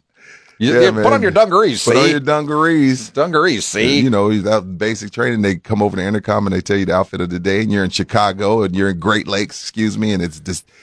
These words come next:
Speaker 2: it's January, and they tell you ski mask. That's all you need to know. You're a Texas boy. You're like, "I gotta wear a ski mask today?"
Speaker 1: <laughs> That's your
Speaker 2: Like, literally, like, you wear a ski mask
Speaker 1: Well, what would
Speaker 2: today.
Speaker 1: be worse? Okay, so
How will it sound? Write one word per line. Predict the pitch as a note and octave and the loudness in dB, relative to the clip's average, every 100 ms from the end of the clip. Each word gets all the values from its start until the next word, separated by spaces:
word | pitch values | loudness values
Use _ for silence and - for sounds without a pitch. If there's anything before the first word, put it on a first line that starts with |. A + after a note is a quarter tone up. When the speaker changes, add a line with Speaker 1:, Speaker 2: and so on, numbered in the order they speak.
| - | -6
Speaker 2:
it's | G#2 E2+ | -4 -4
January, | D#2+ - A#2+ A#2+ A#2 A#2 A#2+ | -2 0 2 0 0 0 0
and | A#2 | 0
they | G#2 | -2
tell | - A2 | 0 -2
you | F#2+ | 0
ski | - - A#2 A#2+ | -4 -2 0 0
mask. | A#2+ C3+ D3+ - _ _ _ _ _ _ | 0 -2 -4 -12 _ _ _ _ _ _
That's | - G#2+ | -4 0
all | B2+ B2 | 2 2
you | |
need | A#2 A#2+ | 0 0
to | A2 | 0
know. | C#3+ | 0
You're | G#2+ G2+ | 0 0
a | G2 | -2
Texas | C3+ C#3 - F#2+ | -2 -4 -6 -10
boy. | D#2+ G2 | -4 -2
You're | G#2+ | 0
like, | F2 C#2+ | -4 -2
"I | G#2 | -2
gotta | C3+ G#2+ | 0 0
wear | G#2 F#2+ | 2 0
a | |
ski | D3 - - A#2+ | -2 -6 -2 -2
mask | A#2+ B2 B2+ - - | 0 0 -2 -6 -4
today?" | C#3 C3+ D3 D#3 | -2 0 -2 -6
Speaker 1:
<laughs> | - | -4
That's | E3+ D#3+ - | -4 -2 -2
your | C#3+ | 0
Speaker 2:
Like, | C3+ C#3 B2 | 2 2 2
literally, | C3+ E3 G#3 F#3 D3+ C3+ C3 | 0 4 4 4 2 0 -2
like, | A2 G#2+ | -2 -2
you | A2+ A#2 | -2 0
wear | A#2 A#2 | 0 0
a | |
ski | G#2 - D3 D3 | -4 -4 0 0
mask | A2 D#2+ | 0 2
Speaker 1:
Well, | A#3 | 2
what | C4 C4+ | 4 2
would | E4+ | 0
Speaker 2:
today. | B3 | -2
Speaker 1:
be | F#3+ | 2
worse? | D3 D#2+ - | 2 0 -4
Okay, | D#3 - F3 | -4 -2 -2
so | - | 0